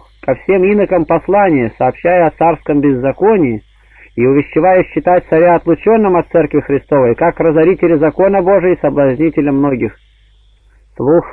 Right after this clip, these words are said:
об этой ревности и смелости Феодора распространился повсюду, так что о том узнал и сам царь и разгневался на преподобного. Но, считая Феодора за мужа праведного, у всех стяжавшего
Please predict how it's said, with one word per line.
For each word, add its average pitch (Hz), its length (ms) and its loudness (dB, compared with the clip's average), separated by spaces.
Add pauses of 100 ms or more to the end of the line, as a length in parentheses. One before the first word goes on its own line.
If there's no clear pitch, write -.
(160)
об 123 180 -4
этой 151 280 0
ревности 160 460 0
и 151 140 0
смелости 156 440 0
Феодора 156 520 2
распространился 143 680 -2
повсюду, 151 640 0 (680)
так 147 220 2
что 139 140 -2
о 139 60 0
том 160 260 0
узнал 143 380 2
и 131 100 -2
сам 143 320 0
царь 170 280 2
и 143 100 -2
разгневался 151 720 0
на 135 140 -2
преподобного. 120 800 -2 (640)
Но, 131 160 -2
считая 208 380 0
Феодора 208 440 2
за 190 120 0
мужа 196 280 0
праведного, 190 680 0
у 139 160 -4
всех 185 320 -2
стяжавшего 180 720 0